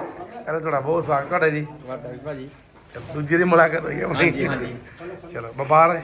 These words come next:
Speaker 1: ਕਰੋਗੇ ਫਿਰ ਕਿ ਨਹੀਂ?
Speaker 2: ਵਪਾਰ ਭਾਜੀ, ਨਹੀਂ, ਵਪਾਰ ਨਹੀਂ ਹਾਲ ਦੀ ਘੜੀ।
Speaker 1: ਹਾਂਜੀ।
Speaker 2: ਹਾਂਜੀ।
Speaker 1: ਮਤਲਬ ਦੁੱਧ ਦਾ ਕੰਮ ਹੀ ਆ।
Speaker 2: ਹਾਂਜੀ।
Speaker 1: ਠੀਕ ਹੈ, ਠੀਕ ਹੈ, ਠੀਕ ਹੈ।
Speaker 2: ਹਾਂਜੀ।
Speaker 1: ਤੇ ਫਿਰ ਮਾਲ
Speaker 2: ਝੋਟੀਆਂ
Speaker 1: ਫਿਰ
Speaker 2: ਆਉਂਦੀਆਂ ਹਰਿਆਣੇ ਤੋਂ ਭਾਜੀ।
Speaker 1: ਹਰਿਆਣੇ ਲੈ ਕੇ ਆਉਂਦੇ ਜੀ?
Speaker 2: ਹਾਂਜੀ, ਹਾਂਜੀ।
Speaker 1: ਕਿਹੜੀ ਜਗ੍ਹਾ ਲੈ ਕੇ ਆਉਂਦੇ ਜੀ?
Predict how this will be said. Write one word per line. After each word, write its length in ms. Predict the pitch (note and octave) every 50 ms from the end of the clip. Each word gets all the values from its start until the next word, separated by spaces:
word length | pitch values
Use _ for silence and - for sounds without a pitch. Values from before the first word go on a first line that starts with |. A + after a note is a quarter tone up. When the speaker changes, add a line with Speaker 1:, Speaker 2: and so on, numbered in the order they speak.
| - - - -
Speaker 1:
ਕਰੋਗੇ 360 | - D3 D#3 F3 F#3+ G3 G#3
ਫਿਰ 120 | G3 G3 F#3+
ਕਿ 80 | G3
ਨਹੀਂ? 220 | G3 G3 F#3 F#3 E3
Speaker 2:
ਵਪਾਰ 1040 | D3+ - D#3+ - - - - - - - - - - - - - - D3+ F3 F#3 G3
ਭਾਜੀ, 540 | F#3+ A3 A3 G#3 G#3+ A3+ A3+ A3+ A3+ A3 G3+ - - - - -
ਨਹੀਂ, 280 | E3+ E3+ F#3 G3+ G3+ G3+
ਵਪਾਰ 480 | F#3+ F#3+ F#3 - F3 E3 E3 E3+ E3+ E3+
ਨਹੀਂ 300 | E3 D3 D3+ D#3+ E3 E3+
ਹਾਲ 200 | F3 F3 D#3 C#3
ਦੀ 120 | C3+ C3 - E3
ਘੜੀ। 220 | B2+ C#3 D3 F#3 - - - - -
Speaker 1:
ਹਾਂਜੀ। 300 | D#3 F3 E3+ - C#3+ C3
Speaker 2:
ਹਾਂਜੀ। 400 | B2+ B2+ B2+ B2+ B2 A#2+ A#2 A2 - - - - - - - - - - - - - - - -
Speaker 1:
ਮਤਲਬ 160 | D#3+ D#3+ D#3+ D3+ - - -
ਦੁੱਧ 180 | D#3 E3+ F#3+ F3+
ਦਾ 100 | F3+ F3
ਕੰਮ 260 | D3+ C#3 C3 A#2+ A2+
ਹੀ 100 | A2 A2
ਆ। 40 | -
Speaker 2:
ਹਾਂਜੀ। 300 | C#3+ D#3 C3 A2 A2+ - - - - - - -
Speaker 1:
ਠੀਕ 240 | - D#3+ C#3+ A#2 A2
ਹੈ, 60 | C3 B2
ਠੀਕ 200 | - - - -
ਹੈ, 60 | -
ਠੀਕ 140 | - - -
ਹੈ। 60 | A2+
Speaker 2:
ਹਾਂਜੀ। 200 | A2 G#2 G2+ F#2+ - - - - - - - - - - - - - - - -
Speaker 1:
ਤੇ 60 | E3+
ਫਿਰ 140 | D3 E3+ F3+
ਮਾਲ 40 | D#3
Speaker 2:
ਝੋਟੀਆਂ 220 | D3 C#3+ D3 D#3+
Speaker 1:
ਫਿਰ 80 | D#3+ -
Speaker 2:
ਆਉਂਦੀਆਂ 520 | G#3 G3+ G3 F#3+ G3+ G#3+ G#3+ G#3+ A3 A3
ਹਰਿਆਣੇ 320 | G#3 A3 A3 G#3+ F#3+ D3+ C#3+
ਤੋਂ 140 | D3 F3
ਭਾਜੀ। 360 | F3+ F#3 G3 F3 D#3 E3 F3 F3+ - - D3+
Speaker 1:
ਹਰਿਆਣੇ 200 | D3+ D3 C#3+ C#3+
ਲੈ 140 | D#3+ F#3 G3
ਕੇ 80 | F3 F3+
ਆਉਂਦੇ 140 | F3 E3+
ਜੀ? 100 | D#3 D3+
Speaker 2:
ਹਾਂਜੀ, 280 | D3+ E3 D#3 C3+ C#3 C#3+
ਹਾਂਜੀ। 320 | C#3 C#3 C3 B2 C3 C3+ - -
Speaker 1:
ਕਿਹੜੀ 200 | - G#3+ A#3+ A#3+
ਜਗ੍ਹਾ 160 | B3 A#3 A#3
ਲੈ 120 | A3+ G#3+ G3+
ਕੇ 80 | F#3
ਆਉਂਦੇ 200 | G3 F3+ F3+ F3
ਜੀ? 220 | D#3+ E3 D#3 C#3+